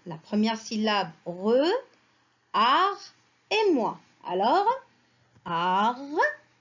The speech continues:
la première syllabe c'est ar, moi, re. Le mot c'est armoire. Le mot c'est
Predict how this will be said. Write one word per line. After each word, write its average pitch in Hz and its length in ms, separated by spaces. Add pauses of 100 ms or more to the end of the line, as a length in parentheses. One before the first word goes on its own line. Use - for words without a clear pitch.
(480)
la 170 80
première 208 400
syllabe 208 340
c'est - 300
ar, 294 360 (1000)
moi, 294 800 (540)
re. 269 420 (280)
Le 180 160
mot 226 200
c'est 262 560 (680)
armoire. 180 1000
Le 170 120
mot 214 220
c'est 247 520